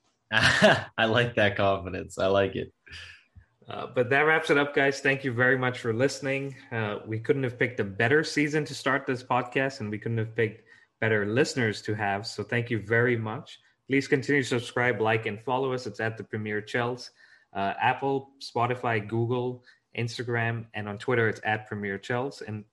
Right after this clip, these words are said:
Speaker 2: drop Alex a follow as well. Uh, it's at Pulisic F C on Instagram and Twitter. Uh, and we will be back next week to do a full season review. Uh, but until then, stay safe and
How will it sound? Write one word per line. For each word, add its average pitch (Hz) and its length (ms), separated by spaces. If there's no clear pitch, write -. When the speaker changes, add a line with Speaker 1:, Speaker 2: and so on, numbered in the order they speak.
Speaker 2:
drop 113 300
Alex 117 340
a 113 40
follow 107 360
as 101 160
well. 113 340
Uh, 95 480
it's - 260
at - 340
Pulisic 113 380
F 107 140
C 110 240
on 101 200
Instagram 107 640
and 113 240
Twitter. 131 440
Uh, 101 240
and 110 160
we 117 120
will 143 200
be 147 140
back 131 380
next 123 460
week 143 320
to 117 60
do 113 220
a 110 60
full 151 640
season 135 680
review. 127 600
Uh, 104 280
but 107 120
until 107 280
then, 113 260
stay 113 300
safe 127 380
and 98 140